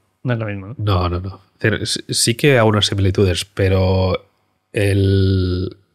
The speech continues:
Speaker 2: el hecho, claro, en OnePlus tenías un poco el respaldo de, de, de B K, de tener una fábrica que sabía si te iba a hacer unos productos, de tener, no tener que preocuparte por el cash flow.
Speaker 1: Claro.
Speaker 2: Y
Speaker 1: Está
Speaker 2: ahora
Speaker 1: ahí, dinero hay,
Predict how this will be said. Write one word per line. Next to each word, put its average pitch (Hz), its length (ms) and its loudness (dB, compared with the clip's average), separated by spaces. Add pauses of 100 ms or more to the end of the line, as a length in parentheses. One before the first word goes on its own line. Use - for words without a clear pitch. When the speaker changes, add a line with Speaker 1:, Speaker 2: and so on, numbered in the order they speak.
(200)
Speaker 2:
el 113 140 2
hecho, 120 460 2 (220)
claro, 101 220 -2 (220)
en 104 120 -4
OnePlus 107 420 2
tenías 101 400 0
un 98 100 -6
poco 98 260 0
el 92 320 2
respaldo 95 540 0
de, 95 340 0 (960)
de, 90 880 0
de 95 180 0
B 87 120 0
K, 117 420 4
de 95 60 2
tener 87 360 -2
una 87 300 -4
fábrica 92 680 0
que 92 100 -2
sabía 92 240 -2
si - 80 -8
te 95 100 -4
iba 92 60 0
a 90 40 -4
hacer 90 160 -8
unos 87 180 -6
productos, 120 760 2
de 98 60 -2
tener, 90 760 -2 (520)
no 113 80 -2
tener 135 160 6
que 101 60 -2
preocuparte 101 320 2
por 101 100 2
el 90 80 0
cash - 200 -6
flow. - 220 -10 (280)
Speaker 1:
Claro. - 180 -14 (880)
Speaker 2:
Y - 100 -2
Speaker 1:
Está 98 140 4
Speaker 2:
ahora 92 160 4
Speaker 1:
ahí, 131 60 -4
dinero 131 320 2
hay, 110 180 -6